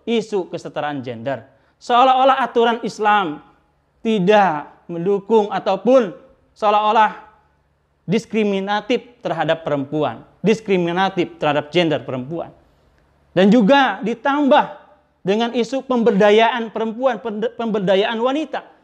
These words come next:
Seolah-olah ketika seorang perempuan menjalankan peran fungsinya sebagai seorang istri dan seorang ibu,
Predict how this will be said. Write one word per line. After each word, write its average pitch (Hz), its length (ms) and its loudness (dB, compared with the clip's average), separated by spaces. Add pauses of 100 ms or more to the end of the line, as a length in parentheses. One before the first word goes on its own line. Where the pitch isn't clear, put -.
(200)
Seolah-olah 170 1040 -2
ketika 165 480 -4
seorang 151 400 -4
perempuan 151 400 -2
menjalankan 147 800 -2
peran 151 320 -2
fungsinya 139 400 -4
sebagai 135 400 -6
seorang 131 320 -6
istri 247 640 0 (160)
dan 151 160 -2
seorang 147 400 -4
ibu, 240 560 2